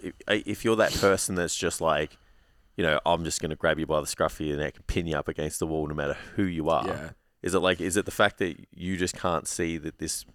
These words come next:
Speaker 1: and understand this
Speaker 2: Yeah.
Speaker 1: person in front of you?
Speaker 2: The worst example of it I've seen is Tam did a novice meet,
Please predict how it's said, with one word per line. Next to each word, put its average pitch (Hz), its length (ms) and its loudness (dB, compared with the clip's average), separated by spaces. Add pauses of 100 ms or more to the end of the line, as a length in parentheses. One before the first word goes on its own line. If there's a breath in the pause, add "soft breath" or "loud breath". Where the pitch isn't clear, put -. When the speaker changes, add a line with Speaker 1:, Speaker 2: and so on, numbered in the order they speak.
(360)
Speaker 1:
and 80 100 -4
understand 80 720 -2 (100)
this 87 220 -2
Speaker 2:
Yeah. 92 80 -6
Speaker 1:
person 87 260 0
in 82 100 -4
front 92 240 0
of 156 80 -2
you? 220 120 -8 (220 loud breath)
Speaker 2:
The 123 100 0
worst 135 240 6
example 135 460 4
of 113 100 4
it 107 100 4
I've 104 120 2
seen 107 300 -2
is - 180 -6 (180)
Tam 113 320 0
did 113 120 2
a 110 60 2
novice 98 440 -2
meet, 95 260 -8